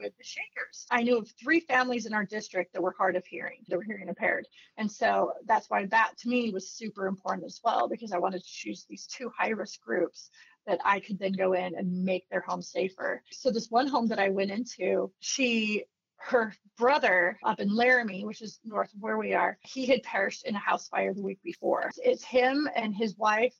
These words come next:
and their two kids. They had a fire in their home, and they think that he didn't realize everybody else was out, and he went back in, and he ended up perishing in the fire. And this woman called me in a panic because her brother didn't have any working smoke alarms in his house.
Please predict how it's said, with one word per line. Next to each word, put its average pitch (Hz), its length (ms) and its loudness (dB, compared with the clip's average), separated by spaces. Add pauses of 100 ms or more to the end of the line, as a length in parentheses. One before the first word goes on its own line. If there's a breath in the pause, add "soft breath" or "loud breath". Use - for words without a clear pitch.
and 208 160 -2
their 190 120 0
two - 260 -6
kids. 185 480 0
They - 180 -20
had - 720 -6
a 196 40 -10 (120)
fire 220 240 4
in 254 80 4
their 269 140 4
home, 208 500 -4
and 202 200 0
they 208 100 -2
think 240 260 -6 (100)
that - 100 -4
he 226 140 -10
didn't 208 200 -6
realize 208 340 -2
everybody 202 320 -2
else 233 220 -2
was 233 140 -4
out, 185 420 2
and 196 160 -8
he 196 140 -12
went 196 180 -16
back - 240 -6
in, 220 140 0
and 202 400 -10 (120)
he 196 160 -20
ended 180 220 -20
up 175 80 -6 (340)
perishing 196 440 -6
in 180 100 -18
the - 60 -20
fire. - 460 2 (440 loud breath)
And 220 180 2
this 247 240 2
woman 320 320 0
called 202 220 0
me 208 100 -6
in 196 80 -12
a 202 60 -12
panic 190 440 -4 (200)
because 196 880 0 (140)
her 233 100 -4
brother 214 240 0
didn't - 260 -6
have 208 120 -4
any 214 160 -6
working - 260 -18
smoke - 300 -18
alarms 202 320 -8
in 202 100 -6
his 220 180 -12
house. - 380 0